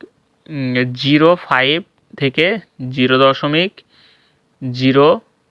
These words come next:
এইট এর মধ্যে থাকতে পারে। আহ, otherwise এর থেকে বেশি হলে ভালো, কিন্তু, আহ, কমও হতে পারে, বলা যাচ্ছে না।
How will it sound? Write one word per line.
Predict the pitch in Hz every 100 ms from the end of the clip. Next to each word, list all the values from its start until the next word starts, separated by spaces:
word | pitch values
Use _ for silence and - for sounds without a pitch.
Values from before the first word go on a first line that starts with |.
| _ _ _ _ _ _
এইট | 123 120 113 -
এর | - 156
মধ্যে | 170 165 190
থাকতে | 165 - 127
পারে। | 120 135 - - - -
আহ, | - 131 -
otherwise | 151 175 - 180
এর | -
থেকে | 165
বেশি | 156 139 -
হলে | 160 165
ভালো, | 156 131 160
কিন্তু, | 220 - 151 156 160 - - -
আহ, | 147 -
কমও | 196 190 190
হতে | 156 147
পারে, | 135 147 214
বলা | 156 143 143
যাচ্ছে | 131 - 147
না। | 160